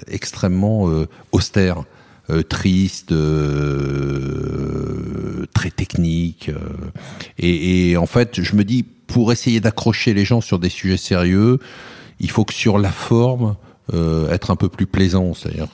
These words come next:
que, euh, voilà, même dans l'émission que je fais sur B F M, euh, j'introduis, euh, je fais du Hardisson d'il y a trente ans, euh, du pauvre. Mais j'introduis des jingles, j'introduis de la musique, parce que je me dis, c'est pas parce que tu parles d'économie,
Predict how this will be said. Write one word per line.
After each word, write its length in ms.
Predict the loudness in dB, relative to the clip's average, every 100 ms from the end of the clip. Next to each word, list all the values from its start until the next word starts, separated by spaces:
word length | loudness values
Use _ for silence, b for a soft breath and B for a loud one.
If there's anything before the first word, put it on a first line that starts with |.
| -4
que, 60 |
euh, 680 | -2 0 -2 -4 -4 -4 -2
voilà, 300 | -2 -2 -2
même 320 | -2 -2 -2
dans 160 | -2 -2
l'émission 380 | -2 -2 -2 -4
que 80 |
je 60 | -4
fais 80 | -6
sur 140 | -4
B 100 | -4 -4
F 100 | -2
M, 260 | 0 2 0 B B B B
euh, 240 | -4 -2 -2
j'introduis, 720 | -2 -4 0 0 4 4 4
euh, 100 | 2
je 120 | 0
fais 120 | -4
du 240 | -4 -2 -2
Hardisson 460 | -2 -4 -2 -2
d'il 80 | -2
y 40 | -4
a 40 |
trente 300 | -4 -4 0
ans, 260 | 0 2 0
euh, 180 | -2
du 140 | -2 -2
pauvre. 380 | 2 2 0 -8 B B B -2
Mais 220 | 2 4
j'introduis 680 | 4 0 2 0 4 4 4
des 180 | 0
jingles, 600 | -2 0 2 4 6 4
j'introduis 480 | 2 0 -4 -4 -4
de 80 | -2
la 80 | 0
musique, 500 | 2 2 2 0 0
parce 160 | -4
que 80 | -2
je 80 | 0
me 80 | 2
dis, 280 | 2 2 2
c'est 120 | -2
pas 100 | -2
parce 160 | -2 -2
que 80 | -4
tu 160 | -2
parles 280 | 0 0 0
d'économie, 760 | -4 0 0 2 4 4 2